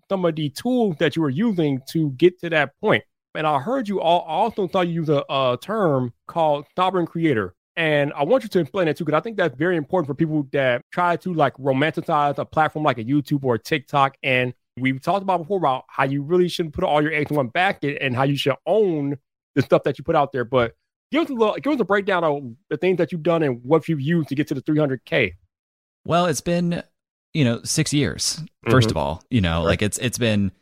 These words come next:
Speaker 2: five to six years of effort to get here. This year is more than a two X on last year, which was
Speaker 1: Mm.
Speaker 2: almost a two X on the year before. And then the years before that were, like, you know, not a whole lot to write home about.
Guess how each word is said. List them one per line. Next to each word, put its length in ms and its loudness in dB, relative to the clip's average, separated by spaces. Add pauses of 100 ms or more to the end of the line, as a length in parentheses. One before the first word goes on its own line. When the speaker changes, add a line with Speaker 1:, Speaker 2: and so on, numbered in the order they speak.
(260)
Speaker 2:
five 200 2
to 60 -2
six 280 -2
years 400 2
of 340 0 (100)
effort 460 0
to 100 -2
get 240 -2
here. 480 -2
This 340 0
year 300 0
is 240 -4
more 260 2
than 120 0
a 40 -2
two 300 -2
X 240 -2
on 220 -2
last 380 0
year, 280 2
which 260 -4
was 200 -4
Speaker 1:
Mm. 100 2
Speaker 2:
almost 240 0
a 40 -4
two 220 0
X 280 -2
on 160 0
the 80 0
year 180 2
before. 600 -2 (280)
And 140 0
then 80 2
the 60 0
years 180 2
before 300 -2
that 200 0
were, 160 0
like, 300 -2 (500)
you 100 4
know, 220 -2 (240)
not 420 -2 (160)
a 60 4
whole 220 -2
lot 180 0
to 80 -4
write 160 0
home 160 0
about. 320 -6